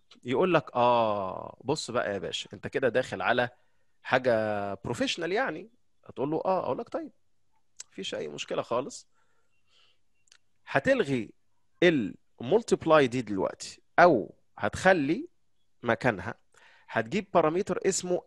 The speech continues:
append. append عندك اكتر من نوع، هتجيب الابند فيكتور. الابند بقى بيعمل ايه كده؟ و،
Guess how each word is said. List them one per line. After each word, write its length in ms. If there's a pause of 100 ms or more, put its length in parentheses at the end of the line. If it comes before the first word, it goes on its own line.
append. 680 (3250)
append 580
عندك 340
اكتر 260
من 160
نوع، 200
هتجيب 340
الابند 580
فيكتور. 720 (1700)
الابند 600
بقى 240
بيعمل 420
ايه 100
كده؟ 440 (240)
و، 160